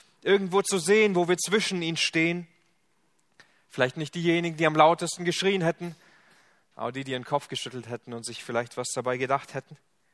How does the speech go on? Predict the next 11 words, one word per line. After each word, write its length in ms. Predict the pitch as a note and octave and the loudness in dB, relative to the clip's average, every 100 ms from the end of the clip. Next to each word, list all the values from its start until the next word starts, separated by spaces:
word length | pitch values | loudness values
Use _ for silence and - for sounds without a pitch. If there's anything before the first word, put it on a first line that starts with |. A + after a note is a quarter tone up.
| _ _ _ _ _ _ _ | _ _ _ _ _ _ _
Die, 80 | B2 | -10
die 100 | B2 | -4
genickt 380 | C3 C#3+ D#3+ - | -2 -2 -4 -2
hätten, 280 | D#3 F3 E3+ _ _ _ _ _ _ - | -4 -4 -12 _ _ _ _ _ _ -12
die, 100 | C3 | -2
die 100 | C3+ | -2
ein 160 | C3 | 0
Wunder 260 | D3+ F#3 F#3 | -2 2 2
sehen 320 | D#3+ F3 E3 | 2 0 2
wollten, 420 | D#3+ E3+ F#3 F3 | 4 4 4 0
anstatt 600 | D3 C#3 - D3+ D3+ - | -2 -2 2 4 4 -2